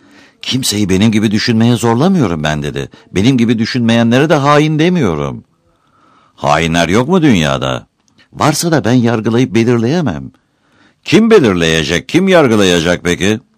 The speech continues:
"Onu da bilemem." Gevşemiş gibi gülmeye başladı doktor. "İyi," dedi, "bu da bir tavır. Kimsenin etlisine sütlüsüne karışmam ben diyorsun." Birden dikeldi Esme. "Nereden çıkarıyorsunuz bunu?" dedi. "Hiç de öyle demiyorum. En tiksindiğim şey."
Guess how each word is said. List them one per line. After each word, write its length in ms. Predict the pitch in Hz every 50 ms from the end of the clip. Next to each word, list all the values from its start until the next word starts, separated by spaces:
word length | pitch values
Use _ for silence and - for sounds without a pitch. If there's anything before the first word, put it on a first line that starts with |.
| _ _ _ _ _ _ _ _ _ _ _ -
"Onu 260 | - - 101 131 143
da 140 | 180 175 135
bilemem." 460 | 135 117 90 76 71 65 65 64 60 57 - _ _ _ _ _ - - - _ _ -
Gevşemiş 520 | - 120 135 131 - - 127 131 156 -
gibi 180 | - 131 123 135
gülmeye 440 | 107 85 101 104 92 76 80 95 101
başladı 400 | 80 71 69 - 73 73 73 69
doktor. 480 | 71 71 69 - - 67 65 62 58 _ _ _ _ _ _ _ _ _ _ -
"İyi," 220 | - 139 202 240 233
dedi, 320 | 202 139 87 76 71 69
"bu 100 | 95 135
da 140 | 165 160 127
bir 120 | 110 90
tavır. 340 | 78 - 82 73 69 71 64 - -
Kimsenin 460 | - - 151 135 - 123 123 135 131
etlisine 520 | 104 104 110 - - 107 - 101 107 135
sütlüsüne 500 | 135 - 123 107 - 110 104 113 120 127
karışmam 540 | 113 - 120 123 117 - 107 120 131 131 107
ben 220 | 87 80 78 76 73
diyorsun." 560 | 76 73 73 71 - - 73 71 69 67 - _ _ _ _ _ _ _ _ _ - - _ -
Birden 380 | - 131 160 156 170 170 160 143
dikeldi 360 | 143 - - 127 120 117 110
Esme. 480 | 117 101 73 - - 62 67 64 57 - _ _ _ _ _ _ _ -
"Nereden 400 | - 110 131 170 165 175 165 151
çıkarıyorsunuz 760 | - - - 131 123 117 117 117 104 - - 107 110 98 92
bunu?" 180 | 104 104 104 92
dedi. 220 | 101 90 104 104
"Hiç 280 | 101 143 196 - - -
de 40 |
öyle 240 | 175 170 160 170 151
demiyorum. 560 | 139 165 180 190 185 156 127 107 101 87 76 - -
En 160 | 170 208 190
tiksindiğim 640 | - 208 196 - - 175 180 175 160 160 151 131 113
şey." 360 | - - 92 80 73 69